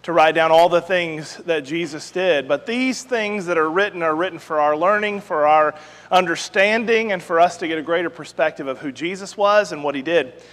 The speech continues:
while he was on the earth. So each of these miracles that we're gonna go through and talk about will fit into seven categories. That's on the, on the banners, and that's what we've had on the, the website.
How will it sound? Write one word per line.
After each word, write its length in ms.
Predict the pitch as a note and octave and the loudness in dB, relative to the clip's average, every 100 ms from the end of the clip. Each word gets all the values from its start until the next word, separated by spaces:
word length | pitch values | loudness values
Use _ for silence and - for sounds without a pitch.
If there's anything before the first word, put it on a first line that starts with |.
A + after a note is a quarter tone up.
| - - - | -20 -20 -10
while 240 | - E3+ E3+ | 4 6 6
he 100 | F3 | 2
was 140 | D3+ | 0
on 140 | E3+ C#3 | -2 0
the 120 | D3 | 0
earth. 240 | D3+ B2+ | 0 -2
So 140 | - E3 | -6 -2
each 240 | C4+ - | 0 0
of 80 | C4+ | -2
these 240 | A3 D#3 | -4 -6
miracles 840 | D#3 F#3+ G#3+ - C3+ C3+ E3+ - - _ - - - | -6 -2 -2 -2 -4 -4 -8 -14 -20 _ -20 -20 -4
that 140 | F3+ F3+ | 2 4
we're 80 | F#3 | 4
gonna 140 | F#3 | 4
go 120 | F#3+ | 2
through 180 | G3 G3 | 2 -2
and 100 | E3+ | -2
talk 260 | F#3 G3+ G#3 | 4 4 4
about 300 | E3+ D#3+ F3 | 4 4 4
will 100 | D#3 | -2
fit 380 | - A3 A3+ | 0 2 2
into 380 | G#3+ F#3+ - F3+ | 0 -4 -2 -4
seven 500 | E3 G#3+ G3+ G#3 G3+ | -2 2 2 0 -6
categories. 800 | - G#3 G3 E3 D3 B2 A2 A#2 | -4 2 4 4 0 -2 -4 -10
That's 180 | D#3 - | -12 -8
on 80 | E3 | -6
the, 220 | D3+ C3+ - - - | -4 -6 -12 -20 -4
on 140 | D#3+ | -2
the 60 | D3 | 2
banners, 480 | E3 G#3 G#3 G3 E3 | 4 6 4 2 -2
and 80 | |
that's 100 | E3 | -8
what 60 | E3 | -6
we've 100 | D3+ | -4
had 160 | D#3 D#3 | 0 0
on 200 | D3 C3+ | 0 -2
the, 200 | B2+ - | -6 -4
the 60 | C3+ | 2
website. 600 | E3+ F3+ - F#3+ F3+ | 2 2 4 4 4